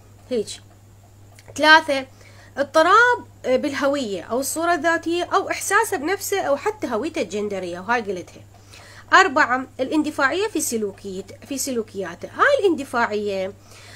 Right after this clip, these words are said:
هاي تؤدي، آه، سلوكيات تدمير ذا-، آه، تؤدي إلى تدمير الذات. يعني مثلًا، مثل إيش؟ إسراف بالنفقة،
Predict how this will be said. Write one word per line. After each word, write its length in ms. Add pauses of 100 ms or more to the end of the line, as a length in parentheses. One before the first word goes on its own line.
(180)
هاي 280
تؤدي، 600
آه، 180
سلوكيات 640
تدمير 420
ذا-، 280
آه، 140
تؤدي 380
إلى 100
تدمير 360
الذات. 420
يعني 180
مثلًا، 360 (380)
مثل 240
إيش؟ 280 (600)
إسراف 440
بالنفقة، 680